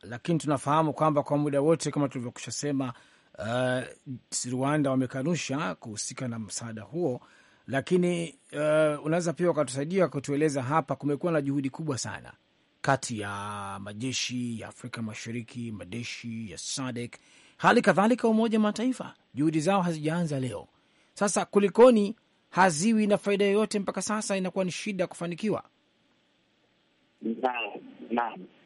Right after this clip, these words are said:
Speaker 2: Swali zuri sana, kwa sababu ni mwenyewe wakati mwingine nilikuwa najiuliza kwamba kwa nini, kwa mfano, tunajua kwamba serikali ya Marekani ilitoa tangazo rasmi ama tamko rasmi, eh, la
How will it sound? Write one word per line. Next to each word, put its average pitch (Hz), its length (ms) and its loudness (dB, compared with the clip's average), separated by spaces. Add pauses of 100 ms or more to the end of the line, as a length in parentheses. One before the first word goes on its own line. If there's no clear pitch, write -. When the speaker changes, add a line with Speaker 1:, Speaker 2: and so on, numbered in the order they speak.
(140)
Speaker 2:
Swali 190 300 0
zuri 180 260 -4
sana, 147 420 -2
kwa - 20 -14 (160)
sababu 165 420 -2 (720)
ni - 100 2
mwenyewe 170 300 -4
wakati 165 220 -6
mwingine 180 280 -2
nilikuwa 160 260 -2
najiuliza 143 640 -2
kwamba 147 360 -2
kwa 147 300 -2
nini, 175 420 -2
kwa 143 200 -2
mfano, 147 420 -2
tunajua 147 480 -2
kwamba 139 680 -2
serikali 156 440 0
ya 147 80 -2
Marekani 143 760 -2
ilitoa 135 480 0
tangazo 131 600 0
rasmi 131 540 -2
ama 135 180 -2
tamko 127 440 -2
rasmi, 143 680 -4 (580)
eh, 131 300 2 (180)
la 120 300 0